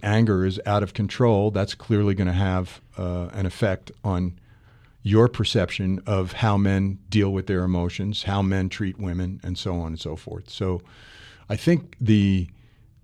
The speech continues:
where the conditioning comes from is less important than what it is that we need to do to try and shift it.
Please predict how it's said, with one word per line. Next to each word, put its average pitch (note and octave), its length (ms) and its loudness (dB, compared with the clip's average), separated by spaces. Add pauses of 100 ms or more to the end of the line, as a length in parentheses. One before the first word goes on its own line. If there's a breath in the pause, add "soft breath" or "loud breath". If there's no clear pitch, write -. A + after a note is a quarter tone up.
(120)
where C3 420 10
the C#3+ 80 6
conditioning A#2+ 460 4
comes C3+ 300 2
from D3 460 0 (680)
is G#2 320 0
less A#2 240 4
important A2+ 580 0
than G2+ 500 2 (120)
what G#2+ 240 2
it G#2 120 2
is G2+ 260 2
that F#2+ 160 -2
we G2+ 140 -2
need F#2+ 260 -2
to - 80 -12
do F#2+ 220 0 (160)
to F#2+ 260 0
try F#2 320 -2
and F2 260 -4 (120)
shift - 360 0
it. - 120 -8